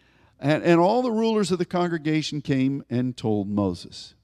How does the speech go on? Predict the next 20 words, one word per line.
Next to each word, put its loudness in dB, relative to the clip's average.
Now, -8
what 0
is -2
that? -2
That's -4
a -6
separation. -2
That -4
Sabbath -4
day -2
was -6
separated -2
unto -4
the -10
Lord. -8
That -4
day 6
of 4
the -4
seventh -2